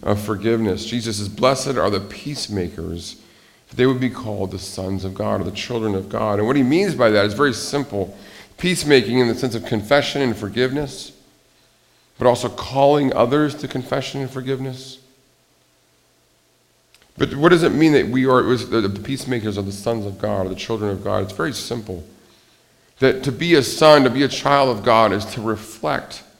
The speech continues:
God's character. I don't know, many of you, I'm sure you've seen, you, you've seen a, a, a person, then you meet their parents. Or you meet someone, you meet their, their, their son or their daughter,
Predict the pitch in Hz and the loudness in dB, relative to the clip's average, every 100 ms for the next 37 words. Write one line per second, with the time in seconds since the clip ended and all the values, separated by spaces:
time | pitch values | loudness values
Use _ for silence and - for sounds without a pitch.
0 | _ _ - 104 120 117 120 113 - - | _ _ -16 -4 2 4 2 -2 -12 -4
1 | 120 110 101 90 76 - _ _ _ _ | -2 -2 -6 -14 -14 -20 _ _ _ _
2 | _ _ _ _ _ _ _ - - 123 | _ _ _ _ _ _ _ -6 2 4
3 | 113 113 110 104 107 101 101 - 113 98 | 4 4 2 0 0 0 -2 -4 -4 -4
4 | 95 - 113 104 101 104 - - - - | -6 -6 -4 -2 -2 -4 -10 -18 -20 -10
5 | 113 110 107 104 120 117 101 95 - - | -6 -4 -4 -6 -2 0 0 0 -2 -4
6 | - - 104 123 120 - 113 101 104 107 | -6 -12 -6 -4 -4 -4 -2 0 0 0
7 | 110 104 - 104 98 - - - - _ | -2 -4 -4 -6 -6 -8 -12 -18 -20 _
8 | _ _ - 107 101 110 117 107 117 113 | _ _ -6 -4 0 0 0 -2 -2 0
9 | 113 104 110 107 101 95 90 69 95 - | 2 2 0 -2 -4 -4 -6 -4 -6 -2
10 | 110 104 95 90 104 107 87 85 | -2 0 -2 -2 -2 -2 -4 -8